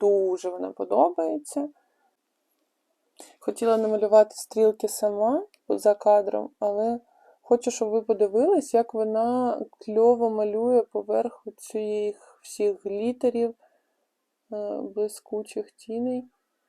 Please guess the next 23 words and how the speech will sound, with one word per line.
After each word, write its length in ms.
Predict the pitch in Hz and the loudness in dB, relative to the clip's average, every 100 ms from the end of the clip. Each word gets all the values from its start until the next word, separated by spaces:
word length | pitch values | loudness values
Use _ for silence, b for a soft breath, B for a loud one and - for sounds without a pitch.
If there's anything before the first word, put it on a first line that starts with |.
| _ _ - | _ _ -10
Взагалі 720 | 202 214 208 214 208 208 214 | -2 -2 -2 -4 -4 -6 -6
без 260 | 190 202 - | -4 -6 -6
питань, 680 | - - - 214 233 262 240 | -12 -12 -8 -6 -4 -4 -2
без 220 | 214 - | -4 -6
проблем. 720 | - 202 202 208 233 254 262 _ _ _ _ _ _ _ _ _ _ _ _ _ _ _ _ _ _ _ _ - | -10 -10 -6 -6 -4 -6 -10 _ _ _ _ _ _ _ _ _ _ _ _ _ _ _ _ _ _ _ _ -12
Одразу 520 | 208 196 208 208 202 | -6 4 6 4 2
віддає 540 | 196 190 190 202 208 208 | -6 -6 -6 -4 -4 -4
яскраво 580 | - - 208 214 196 | -8 -6 -4 -2 -4
колір. 520 | 202 - 233 254 262 262 _ _ _ _ _ _ _ _ _ _ _ | -8 -4 -2 0 -2 -4 _ _ _ _ _ _ _ _ _ _ _
І 120 | 226 | -12
судячи 560 | 214 - 226 220 220 220 | -8 -6 -6 -6 -6 -6
з 60 | 214 | -4
мого 320 | 214 208 220 | -6 -4 -8
вчорашнього 760 | - - 214 214 - 214 208 | -6 -2 2 2 -2 -8 -8
сводчу 500 | 208 226 247 285 - | -8 -2 -2 -2 -4
на 160 | 254 254 | -2 -2
руці, 320 | 247 247 240 | -4 -6 -8
вона 300 | 214 208 208 | -4 -4 -6
дуже 640 | 190 - 208 202 196 196 | -6 -2 0 0 -2 -4
стійка. 580 | 190 - - - - - _ b b b b b _ - | -10 -10 -12 -10 -10 -12 _ b b b b b _ -8
Але 280 | 214 208 233 | -4 0 0
на 180 | 240 | 2
очах 580 | 214 208 - 240 262 _ | 0 -2 -2 -2 -2 _